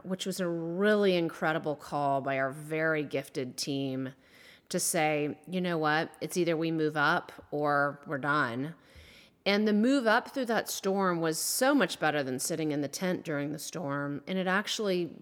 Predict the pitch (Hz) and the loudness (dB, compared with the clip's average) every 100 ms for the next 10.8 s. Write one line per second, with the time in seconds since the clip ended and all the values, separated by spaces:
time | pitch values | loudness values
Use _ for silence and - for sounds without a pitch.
0 | - 180 147 143 - - 196 190 180 165 | -6 -4 -4 -6 -14 -6 0 2 2 0
1 | 139 135 151 170 185 220 247 - - _ | -2 -4 -4 -4 -2 -2 -2 -6 -14 _
2 | - - - - - _ - 196 190 180 | -20 -20 -20 -20 -20 _ -2 2 2 2
3 | 202 202 202 202 - 190 180 170 165 165 | 2 2 2 0 0 0 0 0 -2 -2
4 | 160 - _ - - 190 202 202 185 - | -4 -8 _ -20 -8 -4 -2 0 0 -2
5 | - 220 190 - - 214 190 170 165 170 | -2 -4 -4 -4 -4 0 2 2 2 0
6 | 170 - _ _ _ _ _ _ _ _ | -6 -12 _ _ _ _ _ _ _ _
7 | 180 175 170 170 165 165 165 160 - - | 0 2 4 4 2 0 -2 -2 -6 -6
8 | - 208 220 - 202 170 151 147 156 160 | 0 0 0 -2 0 2 2 0 -2 -6
9 | - _ _ _ _ - 175 156 156 180 | -16 _ _ _ _ -10 -6 -6 -2 2
10 | 185 175 160 - 196 175 170 156 | 4 4 2 -2 0 2 2 0